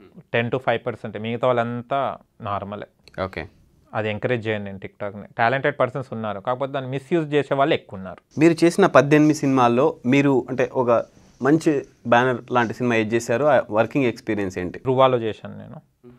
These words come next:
Speaker 1: ఆ, ధృవాలో లాస్ట్ క్లైమాక్స్ సీన్‌లో ఒక మోడల్‌గా వెళ్తాను నేను, అంటే రిపోర్టర్స్ క్యారెక్టర్స్ చేశాను. And హోమ్ నమ వెంకటేశాలు వచ్చేసి మనకు పంతులు క్యారెక్టర్స్, నలుగురిలో గుంపులో గోవింద్ అనుకోరాదండి.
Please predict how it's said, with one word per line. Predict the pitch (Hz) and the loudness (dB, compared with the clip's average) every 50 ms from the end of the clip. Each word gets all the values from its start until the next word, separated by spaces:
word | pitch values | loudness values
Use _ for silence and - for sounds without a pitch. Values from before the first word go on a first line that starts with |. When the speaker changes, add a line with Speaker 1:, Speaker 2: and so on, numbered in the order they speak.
| 131 110 _ _ _ _ - | -20 -20 _ _ _ _ -10
Speaker 1:
ఆ, | 120 113 | -10 -8
ధృవాలో | 110 107 120 127 127 131 131 139 135 | -8 -6 -4 0 0 2 2 2 4
లాస్ట్ | 123 117 123 127 - - | 4 6 4 4 2 -2
క్లైమాక్స్ | - - 117 110 113 123 120 - - | -4 -2 -2 -2 -2 -4 -8 -8 -8
సీన్‌లో | 127 123 117 120 117 | -8 -6 -6 -6 -6
ఒక | 110 - 110 | -6 -6 -8
మోడల్‌గా | 107 107 110 113 113 117 117 110 110 101 | -6 -2 0 2 2 2 0 -2 -4 -6
వెళ్తాను | 98 92 95 98 98 | -8 -10 -12 -14 -16
నేను, | 101 101 117 67 65 - - | -16 -16 -16 -16 -14 -8 -6
అంటే | 117 117 117 127 120 113 107 104 104 110 | -6 -4 -2 -2 -2 -2 -2 -4 -4 -4
రిపోర్టర్స్ | 117 135 120 - 131 123 - 117 - - | -4 -2 2 2 2 2 2 -2 -4 -4
క్యారెక్టర్స్ | - 107 92 92 - _ - 98 - - | -4 -4 -4 -4 -6 _ -10 -12 -10 -12
చేశాను. | 104 92 - 113 113 139 165 - _ _ - - _ _ 131 | -14 -14 -14 -14 -14 -14 -16 -18 _ _ -20 -20 _ _ -6
And | 123 123 | -4 0
హోమ్ | 127 135 139 | 0 0 2
నమ | 135 123 123 123 | 2 0 0 -2
వెంకటేశాలు | 123 123 120 127 127 131 127 123 - - 123 123 | -2 -4 -4 -4 -2 -2 -2 -2 -2 -4 -4 -4
వచ్చేసి | 117 110 - 127 117 - - | -4 -4 -6 -8 -8 -6 -8
మనకు | 160 151 127 117 104 - 113 107 104 - - | -10 -10 -10 -10 -12 -10 -12 -12 -12 -4 -2
పంతులు | 127 120 120 131 117 | -2 0 0 -2 -4
క్యారెక్టర్స్, | - 110 101 95 - _ - 107 - _ _ _ - | -2 -4 -4 -6 -8 _ -16 -18 -18 _ _ _ 0
నలుగురిలో | 127 156 165 175 208 226 202 | 4 4 6 8 8 8 8
గుంపులో | 151 151 151 147 208 220 214 | 8 6 4 4 4 4 4
గోవింద్ | 170 143 127 120 110 101 | 4 4 2 2 -2 -6
అనుకోరాదండి. | 98 98 95 98 98 98 98 92 98 101 101 101 - | -8 -10 -10 -10 -10 -8 -8 -8 -10 -10 -10 -12 -14